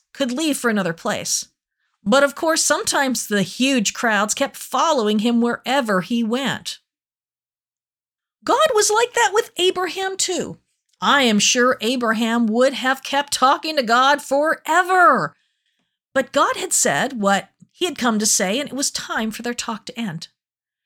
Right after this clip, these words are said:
God probably didn't want Abraham to keep asking questions about things that had already been decided, like, "When exactly is Sarah gonna have a baby? You know, what day?" Or,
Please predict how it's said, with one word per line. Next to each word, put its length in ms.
God 360
probably 460
didn't 420
want 640
Abraham 580
to 80
keep 360
asking 520
questions 500
about 340
things 340
that 160
had 260
already 360
been 220
decided, 520
like, 260
"When 200
exactly 720
is 100
Sarah 320
gonna 160
have 200
a 60
baby? 260
You 60
know, 120
what 220
day?" 360
Or, 420